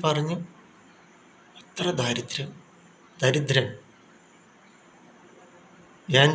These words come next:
ജനിച്ചു വളർന്ന പ്രമുഖ ഒരു സിറ്റിയിൽ ഞാൻ കണ്ട കാഴ്ചയാണ് പറയുന്നത്. അന്നേരം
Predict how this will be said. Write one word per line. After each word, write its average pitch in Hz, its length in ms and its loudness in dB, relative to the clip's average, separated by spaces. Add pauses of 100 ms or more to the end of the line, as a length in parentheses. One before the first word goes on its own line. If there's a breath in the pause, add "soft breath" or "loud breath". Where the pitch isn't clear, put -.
ജനിച്ചു 151 460 2
വളർന്ന 127 380 0 (1900)
പ്രമുഖ 165 340 6 (680)
ഒരു 147 120 -2
സിറ്റിയിൽ 160 520 -2 (180)
ഞാൻ 156 180 0
കണ്ട 151 160 0 (100)
കാഴ്ചയാണ് 151 600 2
പറയുന്നത്. 113 480 -10 (3250)
അന്നേരം 196 580 6